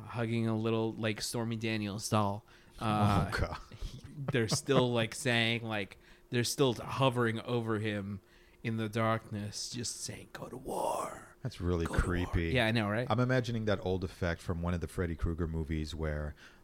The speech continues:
Speaker 2: the wall, uh, like, something just sort of, like, reaches through the wall.
Speaker 1: Oh, yeah.
Speaker 2: It was one of the greatest practical effects ever 'cause they actually made the wall, like, some sort of, like, spandex.
Speaker 1: It was like, yeah, it was like latex or so-,
Speaker 2: Yeah.
Speaker 1: some shit, some rubbery shit.
Speaker 2: And then they just pressed, like, the actor or the animatronic, like,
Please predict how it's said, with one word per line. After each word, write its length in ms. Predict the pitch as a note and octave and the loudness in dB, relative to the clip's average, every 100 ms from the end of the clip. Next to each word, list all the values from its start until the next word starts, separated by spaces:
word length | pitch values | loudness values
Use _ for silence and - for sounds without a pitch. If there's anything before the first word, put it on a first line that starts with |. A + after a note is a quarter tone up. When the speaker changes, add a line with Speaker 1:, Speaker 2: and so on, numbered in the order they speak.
| - - | -18 -4
Speaker 2:
the 120 | F#2+ | 0
wall, 440 | E2+ E2+ F2 F2 - | 2 4 4 2 0
uh, 60 | F2 | -2
like, 240 | E2+ D#2+ | -2 -2
something 420 | - F#2 G#2 F2+ | -4 -2 -2 -2
just 180 | E2 F2+ | -4 -4
sort 160 | - F2 | -2 -2
of, 100 | E2+ | -2
like, 160 | E2 F2 | -4 -4
reaches 340 | F2 - F2+ | -6 -6 -10
through 200 | - F#2+ | -4 -2
the 80 | F2+ | 0
wall. 280 | E2 D#2+ D#2+ D#2+ | 2 2 6 6
Speaker 1:
Oh, 760 | E2+ - - - F3 E3+ E3 | 8 8 8 6 4 2 0
yeah. 540 | E3+ F3+ G3 G3 - | -4 -4 -4 -2 6
Speaker 2:
It 20 | B2 | 8
was 140 | C3+ | 10
one 120 | D3+ | 10
of 80 | D3 | 12
the 200 | C#3+ C3 A#2 | 10 10 10
greatest 420 | A#2+ B2+ B2+ - | 10 10 8 8
practical 500 | A#2+ G#2+ - A2 G2+ | 8 8 4 2 0
effects 340 | - G2+ - | 2 0 2
ever 200 | F#2+ G2 | 2 2
'cause 180 | F#2 F2 | 0 2
they 100 | G2 | 4
actually 300 | G#2+ - G#2+ | 4 2 0
made 220 | F#2 F#2 | 0 2
the 80 | F#2 | 2
wall, 420 | E2+ F2 F2 F2 | 4 4 4 4
like, 220 | D#2+ D#2+ | 2 -2
some 160 | - F2 | -2 -4
sort 200 | - E2 | 0 0
of, 100 | D#2 | 0
like, 200 | D#2+ E2+ | -2 -2
spandex. 800 | - - - E2+ F#2 E2 D2+ D2+ | -4 -6 -2 0 0 0 -2 0
Speaker 1:
It 60 | E3 | 0
was 120 | F3 | 0
like, 160 | G3 G#3 | -2 0
yeah, 120 | F#3+ | 0
it 60 | E3+ | 2
was 140 | D#3+ | 0
like 160 | E3+ C3+ | 0 0
latex 680 | D3 F#3 F#3 G3 F3+ - | 2 2 0 0 0 2
or 40 | F2 | 4
so-, 160 | G#2 | 8
Speaker 2:
Yeah. 160 | G#2 G2 | 10 10
Speaker 1:
some 240 | F#2+ F2 | 10 10
shit, 360 | E2+ - D3+ C3 | 8 6 4 4
some 300 | F#3 A#3 G3 | 0 2 8
rubbery 380 | D3+ D3 C3+ A#2+ | 10 10 6 4
shit. 260 | - A2+ | 2 4
Speaker 2:
And 160 | G#2 G#2 | 6 6
then 120 | G#2 | 6
they 120 | A2 | 6
just 320 | G2+ G2 - - | 4 0 -2 -10
pressed, 640 | - G2+ G2 G2+ - - | -2 2 4 4 0 -4
like, 200 | F#2 E2+ | -4 -2
the 160 | F#2 - | -2 2
actor 420 | F#2 F#2 - F#2+ | 4 4 2 2
or 220 | F2+ F2 | 2 2
the 260 | D#2+ E2+ E2 | 0 0 -2
animatronic, 800 | E2 F#2+ F2+ F2 - F2+ E2+ E2 | -2 0 0 -2 0 0 0 -4
like, 240 | D#2+ - | -8 -12